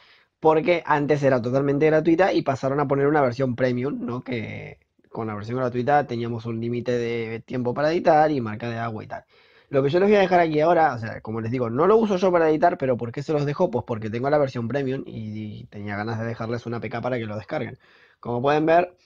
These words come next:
eh, a ver, cuando entran aquí acerca de mi cuenta, nos dice que tenemos una cuenta promocional, ¿no? Eso es lo que de ahí no vamos a tener que tocar nada. Y acerca de KineMaster podemos ver que tenemos, eh, Engine, ¿no? Ahí lo tienen.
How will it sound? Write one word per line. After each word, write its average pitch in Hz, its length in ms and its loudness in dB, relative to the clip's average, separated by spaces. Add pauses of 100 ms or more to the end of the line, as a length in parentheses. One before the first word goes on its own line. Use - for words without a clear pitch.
(360)
eh, 123 760 -4
a 101 140 -8
ver, 113 140 -10
cuando 110 220 -10
entran 135 200 -4
aquí 147 160 0
acerca 147 360 -2
de 156 80 0
mi 151 100 -4
cuenta, 175 240 0
nos 151 100 0
dice 131 180 -2
que 139 120 -2
tenemos 135 260 -6
una 135 120 -6
cuenta 147 220 -2
promocional, 117 640 -6
¿no? 110 140 -8
Eso 123 160 -8
es 127 60 -4
lo 120 120 -6
que 113 200 -8
de 113 80 -8
ahí 117 100 -8
no 113 80 -8
vamos 107 240 -10
a - 20 -14
tener 110 200 -10
que 107 80 -10
tocar 143 240 -8
nada. 175 340 -2 (880)
Y 143 100 -2
acerca 165 300 2
de 160 100 4
KineMaster 165 480 0
podemos 139 320 0
ver 131 200 -2
que 147 140 -2
tenemos, 131 540 -4
eh, 110 360 -6
Engine, 107 400 -12
¿no? - 140 -8
Ahí 139 100 -8
lo 104 120 -12
tienen. 113 300 -12